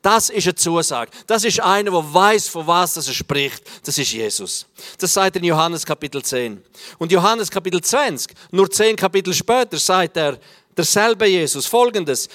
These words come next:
"Wie der Vater mich gesandt hat, so sende ich euch."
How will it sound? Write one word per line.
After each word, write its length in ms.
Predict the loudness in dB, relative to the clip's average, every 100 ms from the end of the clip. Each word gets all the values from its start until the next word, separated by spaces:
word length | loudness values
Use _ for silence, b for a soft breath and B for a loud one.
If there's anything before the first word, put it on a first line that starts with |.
| B B
"Wie 220 | 2 4
der 180 | 4 2
Vater 560 | 2 4 4 2 -2 -2 B
mich 320 | 0 0 0 2
gesandt 560 | 2 4 4 2 2
hat, 280 | 0 0 -4 B -2
so 260 | 2 4
sende 520 | 4 2 2 0 -2 -6 -8
ich 220 | -6 -2
euch." 320 | -2 -2